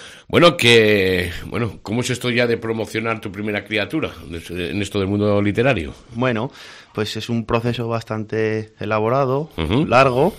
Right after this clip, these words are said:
Speaker 1: Ujú.
Speaker 2: pero una vez que viene,
Speaker 1: Ujú.
Speaker 2: eh, estoy muy contento de cómo se va llevando todo a cabo y cómo va saliendo todo hacia adelante.
Speaker 1: Ajá. ¿Cómo nace tu, tu amor por la literatura, por la escritura?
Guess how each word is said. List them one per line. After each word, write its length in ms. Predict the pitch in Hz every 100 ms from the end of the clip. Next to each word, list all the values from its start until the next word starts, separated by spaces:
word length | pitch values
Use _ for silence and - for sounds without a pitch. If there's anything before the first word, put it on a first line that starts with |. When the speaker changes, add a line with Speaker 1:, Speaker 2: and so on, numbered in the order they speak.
| 92
Speaker 1:
Ujú. 240 | 90 127 -
Speaker 2:
pero 180 | 120 113
una 220 | 117 117
vez 200 | 127 123 - - - -
que 140 | 123
viene, 420 | 123 135 127 151 - -
Speaker 1:
Ujú. 280 | 82 85 - -
Speaker 2:
eh, 500 | 113 120 113 113 110 107 - _ _ -
estoy 220 | - 123
muy 200 | 123 127
contento 680 | 120 113 127 135 127 151 - - _ _ _ _ - - - - -
de 180 | 113 113
cómo 320 | 110 107 113
se 400 | 110 113 110 110
va 120 | 104 110
llevando 280 | 110 110 104
todo 200 | 107 107
a 80 | 117
cabo 340 | 123 135 151
y 80 | 139
cómo 220 | 110 110
va 100 | 110
saliendo 320 | 107 107 113
todo 240 | 107 104 113
hacia 380 | 101 104 104
adelante. 340 | 95 95 92 - -
Speaker 1:
Ajá. 240 | 90 123 - - -
¿Cómo 280 | 107 156 175
nace 300 | 131 - 87
tu, 680 | 90 92 92 90 87 90 85 - - -
tu 80 | -
amor 260 | 107 110 98
por 140 | 101
la 80 | 92
literatura, 640 | 90 80 82 92 98 76 -
por 100 | -
la 60 | 78
escritura? 440 | - - 87 -